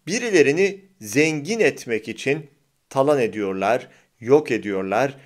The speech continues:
betona gömüyorlar. İstanbul'un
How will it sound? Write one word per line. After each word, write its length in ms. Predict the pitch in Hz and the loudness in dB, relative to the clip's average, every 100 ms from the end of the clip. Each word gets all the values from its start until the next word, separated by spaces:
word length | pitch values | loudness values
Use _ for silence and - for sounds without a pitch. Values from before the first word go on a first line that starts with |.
| _ _ _ - | _ _ _ -4
betona 520 | 127 131 143 131 151 | -4 0 0 4 2
gömüyorlar. 920 | 107 113 110 110 101 98 92 87 - _ _ - | 2 -2 0 0 0 0 -4 -6 -12 _ _ -14
İstanbul'un 920 | - - 143 139 120 117 143 139 | -12 -2 -2 0 -4 -2 -2 -4